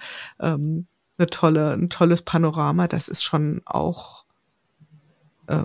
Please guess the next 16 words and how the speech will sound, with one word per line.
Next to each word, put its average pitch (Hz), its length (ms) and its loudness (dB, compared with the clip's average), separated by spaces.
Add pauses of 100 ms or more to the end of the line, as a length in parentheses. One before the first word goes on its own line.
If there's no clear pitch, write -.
(260)
etwas 175 300 2
sehr 180 160 6
Inspirierendes. 156 880 -4
Also 175 220 4
die 202 160 6
Natur 220 480 6
letzten - 420 -2
Endes, - 540 -4
ja, 165 120 0
die 196 140 2
Natur 190 480 4
inspiriert 185 600 2
mich 180 160 2
da 165 120 4
mehr 160 400 4
als 156 320 -4